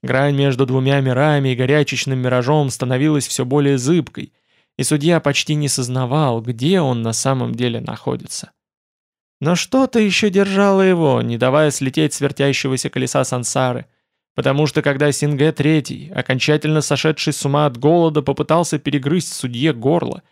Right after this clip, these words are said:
и напиться свежей крови, очнувшись, выездной следователь сумел оттолкнуть Сюцая ногой, и теперь Сингэ Третий жалобно скулил в углу – сверкая оттуда безумными глазами. Бао понимал,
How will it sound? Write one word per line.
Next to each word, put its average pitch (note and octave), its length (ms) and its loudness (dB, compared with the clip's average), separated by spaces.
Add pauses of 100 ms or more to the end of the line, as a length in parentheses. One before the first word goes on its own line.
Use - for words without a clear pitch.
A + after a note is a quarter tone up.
(260)
и C3 60 2
напиться C3+ 460 0
свежей B2 380 0
крови, D#3 460 0 (640)
очнувшись, C#3+ 680 -2
выездной C3 400 0
следователь D#3+ 480 0
сумел F#3 440 2
оттолкнуть C3 520 0
Сюцая B2+ 420 -2
ногой, C3+ 460 -4 (400)
и C#3 100 -2
теперь F3 320 2
Сингэ F3 400 0
Третий E3 360 0
жалобно D3+ 480 0
скулил D3 400 0
в C#3+ 120 -2
углу – D#3 440 0 (220)
сверкая C3+ 560 0
оттуда C3 340 0
безумными B2+ 520 -2
глазами. B2 640 -2 (800)
Бао C3+ 300 4
понимал, B2+ 640 0